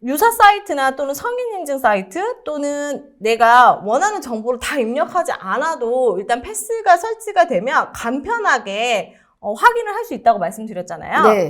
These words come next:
Speaker 1: 네, 그래서 어, 우리가 사이트 하나를 들어가서 일단 본인 인증이 되는지 한번 해보도록 할게요.
Speaker 2: 네.
Speaker 1: 네. 만약에 우리 김 여사님께서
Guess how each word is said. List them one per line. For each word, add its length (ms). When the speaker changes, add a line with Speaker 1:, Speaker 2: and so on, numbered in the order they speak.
Speaker 1:
네, 240
그래서 580
어, 380
우리가 180
사이트 360
하나를 540
들어가서 760
일단 240
본인 340
인증이 520
되는지 380
한번 640
해보도록 540
할게요. 340
Speaker 2:
네. 160
Speaker 1:
네. 320
만약에 520
우리 280
김 180
여사님께서 1200